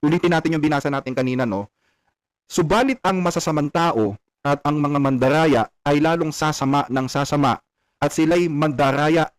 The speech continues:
at madadaya. Pero manatili ka sa mga bagay na iyong natutuhan at matatag na pinaniniwalaan.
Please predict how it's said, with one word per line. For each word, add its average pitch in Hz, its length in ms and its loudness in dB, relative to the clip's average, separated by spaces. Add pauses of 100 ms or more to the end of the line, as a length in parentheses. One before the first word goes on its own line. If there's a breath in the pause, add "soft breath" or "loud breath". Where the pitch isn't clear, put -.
(140)
at 147 160 0
madadaya. 117 720 0 (560)
Pero 214 400 2
manatili 190 560 2
ka 185 160 0
sa 180 80 0
mga 165 240 0
bagay 165 400 2
na 151 80 0
iyong 156 240 0
natutuhan 151 640 2 (240)
at 135 160 -2
matatag 139 480 0
na 139 160 -2
pinaniniwalaan. 123 880 0